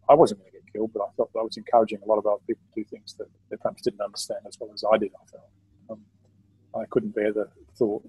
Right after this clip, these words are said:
that I'd encourage some young, you know, university student to take up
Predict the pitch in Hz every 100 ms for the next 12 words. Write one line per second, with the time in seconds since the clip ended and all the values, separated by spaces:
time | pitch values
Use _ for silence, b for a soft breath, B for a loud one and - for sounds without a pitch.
0 | - 117 107 - 123 107 107 117 107 107
1 | - 104 104 _ 107 107 107 _ _ _
2 | - 107 - _ _ - 110 101 101 98
3 | - - - 101 - - - - -